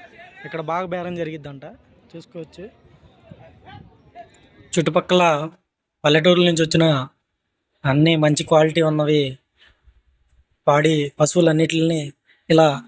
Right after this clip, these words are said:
Speaker 2: హైదరాబాద్కి తీసుకెళ్తారంటండి పెద్ద పెద్ద ఫార్మ్స్ వాళ్ళు. మన దగ్గర ఉన్నవి కొంచెం రేట్లకి, అక్కడ ఉన్నవి కూడా ఇక్కడికి వచ్చి అమ్మటానికి జరిగిద్దంటండి. రైతులు తీసుకునే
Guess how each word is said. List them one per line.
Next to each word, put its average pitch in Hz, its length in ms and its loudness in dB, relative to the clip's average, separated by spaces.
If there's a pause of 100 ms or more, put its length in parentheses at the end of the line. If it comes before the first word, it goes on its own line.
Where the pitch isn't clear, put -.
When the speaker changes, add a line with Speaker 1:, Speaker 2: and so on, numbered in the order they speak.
(420)
Speaker 2:
హైదరాబాద్కి 170 640 2 (120)
తీసుకెళ్తారంటండి 151 840 2 (560)
పెద్ద 151 180 0
పెద్ద 165 160 4 (100)
ఫార్మ్స్ 156 380 4
వాళ్ళు. 147 240 4 (1080)
మన 156 80 8 (100)
దగ్గర 151 240 4
ఉన్నవి 156 240 4 (100)
కొంచెం 147 260 2 (880)
రేట్లకి, 156 440 4 (1400)
అక్కడ 196 180 4 (100)
ఉన్నవి 196 240 2
కూడా 190 140 6
ఇక్కడికి 165 260 0
వచ్చి 185 200 2 (120)
అమ్మటానికి 156 880 0
జరిగిద్దంటండి. 151 640 4 (920)
రైతులు 165 320 4 (120)
తీసుకునే 170 420 4